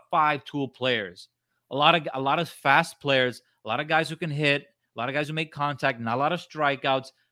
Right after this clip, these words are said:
and, and everyone makes the routine play. You know, a lot, a, like, a,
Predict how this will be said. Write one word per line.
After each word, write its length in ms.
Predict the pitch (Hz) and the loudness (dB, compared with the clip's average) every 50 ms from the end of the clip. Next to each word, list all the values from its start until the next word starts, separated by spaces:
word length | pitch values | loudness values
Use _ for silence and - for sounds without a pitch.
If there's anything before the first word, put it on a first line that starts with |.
| _ _ _ _ _ | _ _ _ _ _
and, 360 | - 127 131 135 135 131 135 151 | -6 -6 -4 -4 -4 -6 -6 -8
and 160 | 151 139 135 | -8 -8 -6
everyone 260 | 135 151 165 185 180 | -6 -4 -4 -4 -2
makes 180 | 170 175 156 - | -2 -4 -4 -4
the 80 | - 147 | -8 -6
routine 360 | 147 147 127 - 131 131 117 | -6 -8 -8 -10 -14 -14 -12
play. 240 | - 117 113 95 - _ _ _ _ _ _ _ _ _ _ _ _ _ _ _ _ | -8 -8 -8 -8 -10 _ _ _ _ _ _ _ _ _ _ _ _ _ _ _ _
You 140 | - 131 | -8 -6
know, 140 | 127 120 120 110 | -4 -4 -4 -4
a 100 | 117 127 | -4 -4
lot, 260 | 135 131 127 135 - | -4 -4 -4 -6 -6
a, 80 | 131 135 | -6 -8
like, 240 | 135 110 123 127 117 | -8 -6 -6 -6 -6
a, 140 | 123 131 | -6 -8